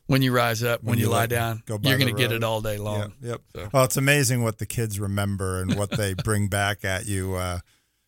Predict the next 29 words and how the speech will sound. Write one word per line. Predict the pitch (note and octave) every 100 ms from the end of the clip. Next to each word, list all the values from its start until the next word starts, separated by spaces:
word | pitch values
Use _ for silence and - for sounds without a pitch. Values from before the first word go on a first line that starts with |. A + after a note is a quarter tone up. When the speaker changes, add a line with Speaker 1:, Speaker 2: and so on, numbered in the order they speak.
| _ A2+
Speaker 2:
my | A2
big | G#2 G#2+ G2+
thing | A2+ G#2
over | G2 F#2+
the | G2
years, | G2 F#2+ F#2+
speaking | - G#2+ G#2 G2
of | F#2
the | G2
air | G2+
conditioner, | G2+ G#2+ F#2+ - F#2+
was | F#2+
I | G2+ A2
could | A#2 G#2+
walk | G2+ G#2 -
in | G2+
the | F#2
house, | G#2 G2+ F#2+ - - _
and | A#2+ G#2+
to | C#3
this | B2 -
day | A#2+ B2
I | G#2+
can | G#2
do | G2
that, | G2+ C#3
and | B2
immediately | B2 C3+ D#3+ G#3+ D3+ A#2 A#2
tell | G#2 C3 G#2+ D#2+ -